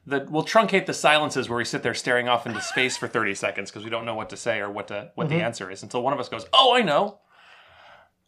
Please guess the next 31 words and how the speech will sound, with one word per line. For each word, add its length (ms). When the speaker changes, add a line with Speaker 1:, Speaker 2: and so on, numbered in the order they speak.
Speaker 2:
So, 580
um, 420
so 120
yeah, 200
making 400
all 220
the 60
stats 360
eighteen, 560
uh, 280
not 260
a, 280
not 220
a 140
Speaker 1:
Overpowering 640
Speaker 2:
approach. 140
Speaker 1:
your 120
characters. 480
Speaker 2:
Yes, 300
right. 140
Speaker 1:
Yeah. 40
Speaker 2:
Like, 200
no 280
dynamics, 960
right? 280
Speaker 1:
Mm-hmm. 420
Speaker 2:
Um, 300
no 280
stakes, 920
no 200
conflict, 880